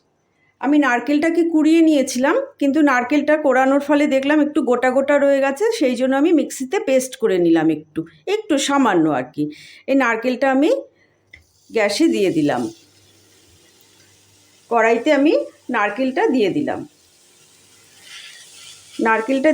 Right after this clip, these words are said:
দিয়ে আমি এবার একটা নারকেলটার পুর তৈরি করব। এই রকম পুর যদি তৈরি করে রাখা যায়, তাহলে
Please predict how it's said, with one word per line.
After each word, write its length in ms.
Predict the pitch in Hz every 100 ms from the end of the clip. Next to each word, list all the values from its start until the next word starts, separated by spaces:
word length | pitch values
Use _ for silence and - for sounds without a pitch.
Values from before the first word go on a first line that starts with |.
| 254
দিয়ে 200 | 311 277 - - - _ _ _ _ _ _ - 233
আমি 140 | 262 262
এবার 220 | 226 277 - - _ - - 226
একটা 220 | - 285 - - - 220
নারকেলটার 520 | 214 208 269 262 403 -
পুর 160 | 320 269 -
তৈরি 240 | 226 196 170
করব। 180 | 170 143 156 - - -
এই 60 | 285
রকম 180 | 349 359 359 -
পুর 140 | 339 285
যদি 180 | 339 349 339
তৈরি 240 | 311 302 320
করে 140 | 339 339
রাখা 200 | 330 339 330
যায়, 200 | 302 277 453 - _ _ _ _ _ _ _ _ _ _ _ _ _ _ _ _ -
তাহলে 360 | 247 311 311